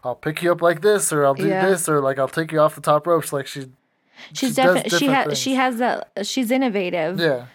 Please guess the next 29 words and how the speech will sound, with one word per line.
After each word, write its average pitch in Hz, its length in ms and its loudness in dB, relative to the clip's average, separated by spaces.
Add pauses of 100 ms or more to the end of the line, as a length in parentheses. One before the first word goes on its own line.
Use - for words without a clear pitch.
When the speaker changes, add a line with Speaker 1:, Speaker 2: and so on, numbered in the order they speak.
(140)
Speaker 2:
Which 214 180 -2
is 208 120 -4
cool 220 240 0
to 208 120 -4
see. 180 400 -4 (100)
And 214 320 -2 (220)
I'm, 208 260 -4 (120)
uh, 214 200 0 (200)
I 214 60 -4
don't 202 120 -2
know 196 100 -2
if - 80 -10
this 196 160 -4
is, 196 100 -4
like, 175 240 -4 (380)
controversial 190 680 -2
opinion, 175 420 -6
but 165 120 -4
I 180 60 -4
kinda 208 480 -2
wanna 233 260 2
see 214 320 -2
a 190 60 0
different 185 560 -4 (680)
approach 202 480 -2
in 185 100 -2
her 175 200 -4
promos 185 840 -4
and 170 400 -8